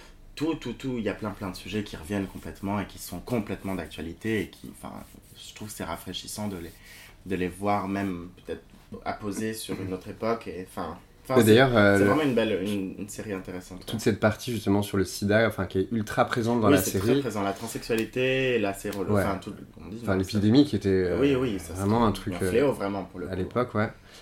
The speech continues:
Speaker 2: C'est, on en parle beaucoup et je trouve ça assez cool. Enfin, moi, je trouve ça bien qu'il y ait des choses comme ça qui existent.
Speaker 1: Complètement.
Speaker 2: Et alors, au début, moi, quand j'ai vu le premier épisode, je me suis dit, euh, ok, cool, sauf que c'est vraiment à l'américaine, ils ont vraiment, euh,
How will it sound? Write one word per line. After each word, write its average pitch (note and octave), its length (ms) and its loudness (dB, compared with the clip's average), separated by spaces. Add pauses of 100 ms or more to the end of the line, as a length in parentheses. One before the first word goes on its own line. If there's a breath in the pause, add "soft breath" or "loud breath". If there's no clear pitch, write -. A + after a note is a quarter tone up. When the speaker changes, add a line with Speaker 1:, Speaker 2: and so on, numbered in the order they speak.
(140)
Speaker 2:
C'est, - 260 4
on A2+ 100 6
en A2 80 6
parle A2+ 180 8
beaucoup B2 300 4
et - 20 10
je - 60 -2
trouve G#2 120 -6
ça G#2+ 140 2
assez G#2+ 300 0
cool. A#2 460 0
Enfin, F#2 180 -2
moi, G2 100 4
je G2+ 60 -2
trouve - 120 -10
ça G#2+ 120 4
bien A2 240 4
qu'il F2+ 500 2
y F2 60 0
ait F2 40 0
des F#2 80 -2
choses A2+ 200 0
comme G2+ 140 -2
ça G#2+ 100 -4
qui G#2+ 120 -6
existent. G2 440 -6
Speaker 1:
Complètement. G2 420 -10 (460 loud breath)
Speaker 2:
Et B2+ 80 12
alors, A#2 320 12
au D3+ 80 12
début, D3+ 320 10
moi, D3+ 160 8
quand B2+ 160 4
j'ai A2+ 160 4
vu B2 80 2
le B2+ 40 0
premier C#3 300 4
épisode, B2 300 4
je B2 40 -2
me A2+ 80 4
suis G#2 200 -2
dit, A2+ 320 2
euh, F#2 340 2
ok, G#2+ 260 4
cool, B2+ 300 2
sauf A2+ 220 -2
que G#2+ 100 2
c'est G2+ 140 -2
vraiment G2+ 300 4
à A2+ 40 6
l'américaine, G#2+ 500 4
ils F#2 140 0
ont F2 60 -4
vraiment, F#2+ 420 0
euh, E2 180 -2